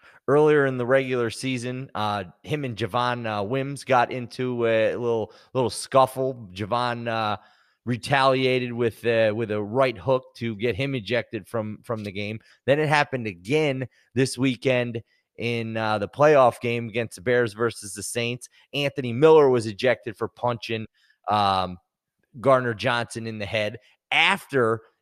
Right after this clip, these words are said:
it was reported that coaches had said to their wide receivers all throughout practice during the week,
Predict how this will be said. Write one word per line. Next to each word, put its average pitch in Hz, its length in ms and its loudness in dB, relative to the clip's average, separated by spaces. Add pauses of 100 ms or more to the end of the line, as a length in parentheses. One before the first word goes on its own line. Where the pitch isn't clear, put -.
it 131 80 0
was 131 240 -2
reported 131 500 2
that 120 320 -2
coaches 165 560 2
had 127 460 0
said 135 360 -2
to - 160 -2
their 127 220 -2
wide 131 260 4
receivers 120 520 -8 (340)
all 135 240 4
throughout 135 460 2
practice 127 480 0
during 120 200 -4
the 117 60 -8
week, 117 240 -6